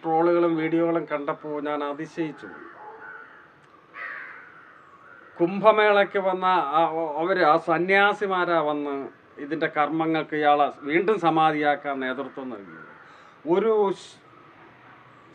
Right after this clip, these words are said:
ശിവക്ഷേത്രം എന്ന് പറഞ്ഞ് ചെങ്കല്ല് വളരെ പ്രസിദ്ധമായ ഒരു ക്ഷേത്രമുണ്ട്. അവിടത്തെ ആ നടത്തിപ്പുകാരനായ ഒരു ആള്, അയാള്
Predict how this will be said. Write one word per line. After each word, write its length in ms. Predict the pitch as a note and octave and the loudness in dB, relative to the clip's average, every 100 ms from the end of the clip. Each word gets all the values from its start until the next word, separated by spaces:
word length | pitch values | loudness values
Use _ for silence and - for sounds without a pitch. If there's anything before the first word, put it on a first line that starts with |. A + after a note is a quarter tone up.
| - - | -20 -16
ശിവക്ഷേത്രം 800 | - F3 G#3 G#3 - F#3+ F#3 F#3+ F3 | -2 0 0 -2 -4 -4 -4 -4 0
എന്ന് 120 | E3+ | 0
പറഞ്ഞ് 220 | E3 E3+ D#3+ | 2 0 0
ചെങ്കല്ല് 460 | E3 E3+ F3+ F#3 E3+ D3+ | -2 -2 0 0 0 -2
വളരെ 220 | D#3+ F#3 F3+ | -4 -6 -4
പ്രസിദ്ധമായ 720 | D3 D3 E3+ - E3 E3 D#3+ D#3 D3+ - B2+ | -8 -6 -10 -6 -4 -2 -2 -2 -6 -10 -18
ഒരു 100 | C3 | -16
ക്ഷേത്രമുണ്ട്. 680 | - C3+ C3 C#3+ C#3 - - - - _ - A4 A4+ A4 A4+ - - - - - - - | -10 -10 -8 -6 -6 -8 -14 -20 -20 _ -20 -20 -18 -18 -20 -20 -20 -20 -20 -20 -18 -4
അവിടത്തെ 800 | E3 F3 G3 F#3 - - - F3+ E3 E3 | -2 4 4 4 -2 -12 -8 0 4 6
ആ 20 | G3 F3+ | 6 6
നടത്തിപ്പുകാരനായ 1000 | E3+ D#3+ E3 D#3+ E3+ D#3+ D#3+ D#3 D#3 D#3 D3+ D3 B2 - - - _ _ _ _ - - D#3+ | 2 0 -4 -6 -2 2 2 2 2 2 2 2 -2 -10 -20 -20 _ _ _ _ -20 -4 0
ഒരു 160 | D#3 D#3 C#3+ - - C#3 | 2 0 -2 -8 -8 -2
ആള്, 180 | B2 G#2+ G2+ - - - - - - - - - - - - - - - - D3 | 0 -2 -8 -10 -8 -8 -8 -10 -10 -10 -10 -10 -10 -10 -10 -10 -12 -10 -8 -2
അയാള് 340 | D#3+ F#3 G#3+ | 0 2 2